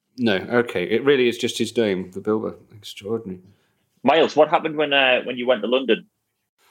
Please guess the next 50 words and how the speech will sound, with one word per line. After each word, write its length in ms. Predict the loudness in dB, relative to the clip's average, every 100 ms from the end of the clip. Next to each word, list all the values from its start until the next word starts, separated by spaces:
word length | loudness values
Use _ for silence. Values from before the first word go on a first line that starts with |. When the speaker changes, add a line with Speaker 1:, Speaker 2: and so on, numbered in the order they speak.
| _
Speaker 1:
I 20 | 2
went 160 | 2
to 60 | 4
London. 320 | 2 2 0
Uh, 380 | -2 0 0 0
I 100 | 0
went 180 | 0 -2
and 100 | -2
recorded 480 | -4 0 2 2 0
an 120 | 0
episode 520 | 0 -2 0 0 0
of, 160 | -2 2
um, 400 | 2 0 -4 -8 _ -10
there's 160 | -4 0
a 40 |
Radio 240 | 2 2 2
four 220 | 2 2
programme, 320 | 4 4 2
I'm 80 | -2
sorry, 220 | 0 0
I 20 |
haven't 140 | 0 -4
a 60 |
clue. 520 | -4 0 2 2 -2
So 180 | -8 -2
I 60 | 0
went 120 | 0
and 80 | 0
did 100 | 0
that. 220 | 0 0
That 120 | -2
was 220 | 0 -2 -4 _ _ -20 _ _ 2
very 180 | 4 4
odd, 300 | 2 2 2
you 120 | 0
know, 80 | 2
getting 240 | 2 2
on 60 | 0
the, 140 | 0 -6 _ _
have 100 | -2
you 140 | -2 2
done 180 | 2
a 60 | 2
long 260 | 2 0 0
train 300 | 0 0 0
journey 260 | 0 0
in 80 | 0
a 40 |
mask? 500 | 0 0 -2 -8 -16 -20 _ 0
Speaker 2:
Yeah, 220 | 0 0